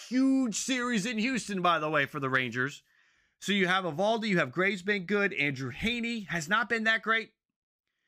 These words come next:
Andrew Heaney is not somebody that I believe you want to rely on in a key postseason game. Dane Dunning has been all right.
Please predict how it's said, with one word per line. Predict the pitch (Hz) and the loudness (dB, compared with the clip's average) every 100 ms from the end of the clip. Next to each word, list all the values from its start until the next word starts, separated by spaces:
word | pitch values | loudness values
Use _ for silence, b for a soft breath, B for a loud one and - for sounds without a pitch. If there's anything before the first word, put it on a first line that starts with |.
| b b | b b
Andrew | 165 208 202 | 0 0 0
Heaney | 196 214 214 | 2 2 2
is | 185 151 | 0 2
not | 190 202 | 2 0
somebody | - 214 190 202 | -2 -4 -2 0
that | 156 - | 0 2
I | 156 196 | 2 2
believe | 185 185 190 151 | -2 -2 -2 -4
you | 147 180 | -4 -2
want | 165 170 - | -2 -2 -2
to | 185 | -2
rely | 156 147 151 170 180 | 0 2 2 2 2
on | 180 180 | 2 0
in | - 147 156 | 0 -2 0
a | 143 135 120 _ - | 0 0 -2 _ -14
key | - 202 202 202 196 196 - _ _ _ _ _ _ | -6 -4 -2 -2 -4 -6 -10 _ _ _ _ _ _
postseason | 185 196 - 202 175 185 | 0 0 0 0 0 0
game. | 170 185 190 196 _ _ _ _ _ _ _ _ _ _ _ - - | 0 0 -2 -8 _ _ _ _ _ _ _ _ _ _ _ -20 -4
Dane | 151 180 202 | 0 0 0
Dunning | 170 190 196 196 | 0 0 0 -2
has | 147 | 0
been | 147 | 0
all | 127 135 | 2 2
right. | 185 190 | 2 0